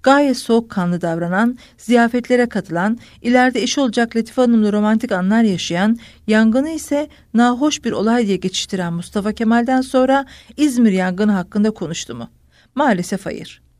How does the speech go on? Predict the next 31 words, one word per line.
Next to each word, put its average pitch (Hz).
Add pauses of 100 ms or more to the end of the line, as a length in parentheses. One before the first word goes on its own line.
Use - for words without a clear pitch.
(360)
Örneğin 320
İzmir'de 294
hala 320
irili 262
ufaklı 208
yangınlar 185
sürerken 254 (320)
dört 285
Ekim 214
bin 190
dokuz 202
yüz 190
yirmi 214
iki 247
günü 262 (340)
Türkiye 262
Büyük 214
Millet 208
Meclisi'nin 196
gil-, 202
gizli 220
celsesinde 180
yaptığı 175
konuşmasında 214 (500)
yangına 247
tek 320
bir 208
cümle 226
ile 175
bile 175
değinmedi. 165